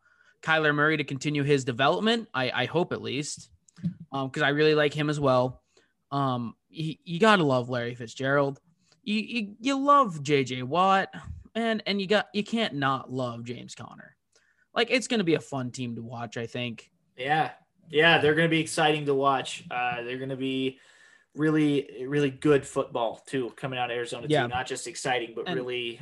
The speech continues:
Speaker 2: uh,
Speaker 1: absolutely. I, I'm sure you also have this, but you have, like, obviously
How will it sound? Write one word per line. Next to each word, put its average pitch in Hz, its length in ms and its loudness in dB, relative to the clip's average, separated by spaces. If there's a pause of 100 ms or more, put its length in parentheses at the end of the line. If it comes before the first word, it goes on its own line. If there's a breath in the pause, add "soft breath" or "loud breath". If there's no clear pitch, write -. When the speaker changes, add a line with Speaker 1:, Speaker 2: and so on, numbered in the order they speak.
(100)
Speaker 2:
uh, - 40 -6
Speaker 1:
absolutely. 151 880 0 (400 soft breath)
I, 190 120 2
I'm 202 140 4
sure 269 180 6
you 220 180 8
also 185 280 4
have 147 260 2
this, 160 160 2
but 151 180 -2
you 165 140 2
have, 170 220 4
like, 143 280 0
obviously 147 560 0